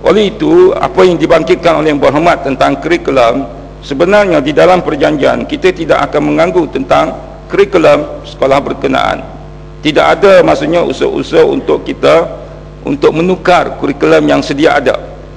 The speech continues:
Apa yang lebih menjadi perhatian kerajaan ialah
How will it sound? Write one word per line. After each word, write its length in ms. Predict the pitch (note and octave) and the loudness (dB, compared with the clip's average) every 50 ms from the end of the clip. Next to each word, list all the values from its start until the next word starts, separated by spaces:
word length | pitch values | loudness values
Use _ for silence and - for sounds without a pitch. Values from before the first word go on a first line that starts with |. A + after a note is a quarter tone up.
| - - | -14 -8
Apa 320 | - C3+ C3+ - - G3+ | -4 -4 -2 2 4 4
yang 320 | G3 F#3 F3 E3 E3 D#3 D#3 | 6 6 4 4 2 0 0
lebih 400 | D3+ E3 E3 C#3+ D#3 F#3+ E3+ C#3+ | 2 2 2 4 4 4 4 2
menjadi 400 | C#3 D#3+ D3+ D#3+ D#3+ D#3+ F3 E3+ | 0 0 2 2 2 2 0 -2
perhatian 480 | - F3 - - - - D#3+ D3 C#3+ | -2 -2 -2 -2 -2 0 -2 -2 -2
kerajaan 480 | - B2+ C#3 C#3 - D3+ D#3 E3 C#3 C3 | 0 -2 0 0 2 0 0 0 -2 -2
ialah 320 | C#3 C3+ C3+ C#3+ D3+ E3+ | -2 0 0 0 0 -2